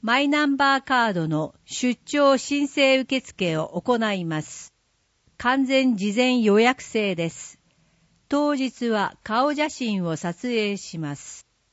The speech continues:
日時、二月二十一日火曜、午前十時から午後一時。場所、前原町西野台会館。定員、三十人、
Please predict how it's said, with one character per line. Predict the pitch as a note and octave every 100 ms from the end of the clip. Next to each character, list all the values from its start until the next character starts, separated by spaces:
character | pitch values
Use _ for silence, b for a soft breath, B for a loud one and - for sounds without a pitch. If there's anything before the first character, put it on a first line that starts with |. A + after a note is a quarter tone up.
| _ _ _ _ _ _ _ _ _ _ -
日 | C4 A#3 F3+
時、 | C#3+ D#3+ - _ _ _ _
二 | G#3+ B3
月 | D4 - C#4
二 | C4+ C4+
十 | A3+ F3+
一 | E3 E3+ C4
日 | A#3 A3+ A3 G#3+
火 | G3+
曜、 | F#3+ G3+ D3 - _ _ _ _
午 | A3 C#4+
前 | B3+ G#3+ E3 D3+
十 | G3+ C#4 C4+
時 | G3
か | - D3+
ら | C3 C#3 - G#3
午 | A3 B3+
後 | F#3
一 | D#3 D#3+ A3 E3
時。 | D3+ - _ _ _ _ _ _ -
場 | F3+
所、 | F#3+ A3+ G#3+ - _ _ _ _ _ _
前 | - G#3+ C#4
原 | C#4 C4 B3+
町 | - F3+ D#3+ D3 -
西 | G#3 G3+ D#4
野 | C#4+ C#4
台 | B3+ A#3+
会 | - G#3 F3+
館。 | D3+ D3+ C3+ - - _ _ _ _ _ _ _
定 | B3 B3+ C4 A#3+
員、 | A3 G3+ F3 - _ _
三 | - - - C4 C4+
十 | B3 C4+ A#3
人、 | F3 D3+ C3+